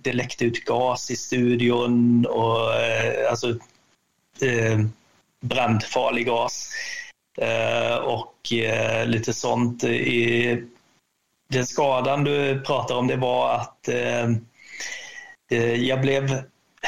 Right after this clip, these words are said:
Jag hade ett rep kopplat till ryggen och så skulle jag, skulle bli, i, i filmen så blev jag skjuten, skulle dö,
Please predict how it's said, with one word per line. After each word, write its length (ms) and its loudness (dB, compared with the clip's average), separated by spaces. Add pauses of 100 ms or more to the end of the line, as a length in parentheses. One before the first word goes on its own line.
(320)
Jag 80 0
hade 120 0
ett 280 -4
rep 440 -2
kopplat 400 -2
till 140 -4
ryggen 580 2
och 140 0
så 240 0
skulle 400 -2
jag, 460 0 (720)
skulle 220 0
bli, 100 2
i, 120 0 (220)
i 140 2
filmen 440 2
så 120 -2
blev 160 2
jag 100 0
skjuten, 560 2 (140)
skulle 240 -2
dö, 180 -6